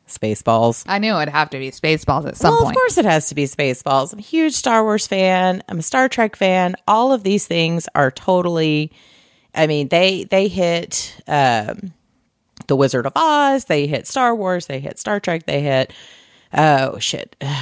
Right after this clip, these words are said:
Speaker 1: Like, I think they have an Indiana Jones kind of thing going on at one point. Like, there's, there's all these, these amazing things that are happening in it.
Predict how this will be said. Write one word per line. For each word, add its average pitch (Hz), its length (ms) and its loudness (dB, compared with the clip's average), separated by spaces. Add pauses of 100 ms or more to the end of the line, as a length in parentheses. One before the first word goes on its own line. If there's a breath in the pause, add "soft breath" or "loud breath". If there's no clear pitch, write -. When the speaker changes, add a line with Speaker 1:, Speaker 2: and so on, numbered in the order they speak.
(180 loud breath)
Speaker 1:
Like, 151 200 2
I 156 100 -4
think 214 160 -2
they 175 120 0
have 170 120 2
an 156 100 0
Indiana 160 380 0
Jones 156 480 0
kind 170 280 0
of 160 80 -4
thing 170 300 0
going 160 280 2
on 160 160 4
at 160 120 0
one 160 200 0
point. 170 220 0
Like, 208 140 2
there's, 269 260 0
there's 269 320 -2
all 285 320 2
these, 226 460 0
these 202 280 -4
amazing 160 500 0
things 143 220 -2
that - 100 -12
are 139 80 0
happening 143 420 0
in 131 120 0
it. 131 140 -2